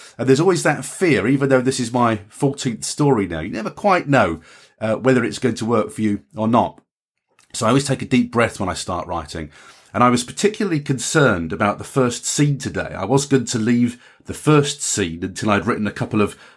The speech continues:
easier scenes, but actually I dived straight into it. And I,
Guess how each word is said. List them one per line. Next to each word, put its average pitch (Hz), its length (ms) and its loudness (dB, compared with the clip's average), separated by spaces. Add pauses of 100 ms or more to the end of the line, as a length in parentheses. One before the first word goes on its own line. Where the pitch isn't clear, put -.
easier 113 380 2
scenes, 78 460 -6
but 110 100 0
actually 107 300 0
I 101 80 2
dived 107 360 2
straight - 380 -2
into 120 320 -2
it. 73 140 -10 (400)
And 104 100 2
I, 120 160 2